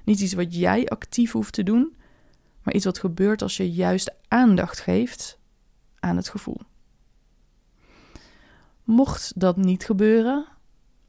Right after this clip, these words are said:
dan mag je het deel van jou, waar je nu contact mee maakt, dat gevoel wat je het liefst los wil laten,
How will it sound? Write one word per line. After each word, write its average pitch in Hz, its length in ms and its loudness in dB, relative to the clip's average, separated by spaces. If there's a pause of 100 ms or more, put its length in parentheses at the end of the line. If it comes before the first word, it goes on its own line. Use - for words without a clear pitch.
(120)
dan 196 340 2
mag 254 240 2
je 220 340 0 (500)
het 180 300 -6
deel 240 220 2
van 190 260 2
jou, 180 420 4 (2000)
waar 185 180 -2
je 180 100 2
nu 208 120 4
contact 214 400 -2
mee 175 140 0
maakt, 180 520 -4 (1400)
dat - 160 -10
gevoel 220 300 -4
wat 196 180 -2
je 190 60 -4
het 180 80 -6
liefst 220 240 -4
los 185 260 -2
wil 170 160 -2
laten, 180 420 -4